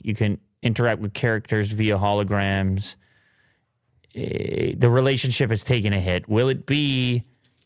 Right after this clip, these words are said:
uh, rectified? We don't know. Will he,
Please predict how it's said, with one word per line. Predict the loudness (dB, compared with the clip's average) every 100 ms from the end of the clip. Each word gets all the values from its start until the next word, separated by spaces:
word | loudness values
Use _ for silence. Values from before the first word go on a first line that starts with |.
| _ _ _ _
uh, | 2 4 2 2 2 -2 -2 0
rectified? | 0 0 -2 0 2 2 0 -2 -4
We | -2 0 2
don't | 2 0 2
know. | 2 4 4 2 0 -4 _ _ _ _ _ 0
Will | 2 4 2
he, | 0 0 0 0 0 0 -2